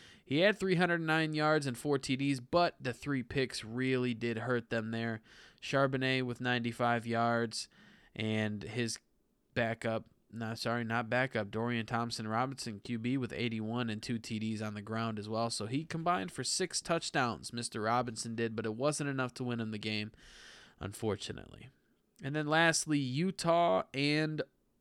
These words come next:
Oregon. Oregon comes out with the win by three. Very good performance there by the Oregon Ducks. And you had your typical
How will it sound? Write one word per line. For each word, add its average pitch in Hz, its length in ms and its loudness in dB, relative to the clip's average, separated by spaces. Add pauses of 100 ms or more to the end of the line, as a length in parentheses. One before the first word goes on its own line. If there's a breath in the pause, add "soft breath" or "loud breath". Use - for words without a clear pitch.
Oregon. 143 640 4
Oregon 135 500 0
comes 147 320 -2
out 147 220 6
with 147 240 0
the 135 140 0
win 143 640 0
by 135 320 4
three. 120 920 -4 (560 soft breath)
Very 139 260 4
good 135 280 0
performance 127 640 -4
there 123 320 0
by 135 320 2
the 120 240 -4
Oregon 120 560 -4
Ducks. 151 560 -2
And 120 180 -8
you 117 80 -6
had 120 320 -4
your 113 140 -6
typical 139 680 -4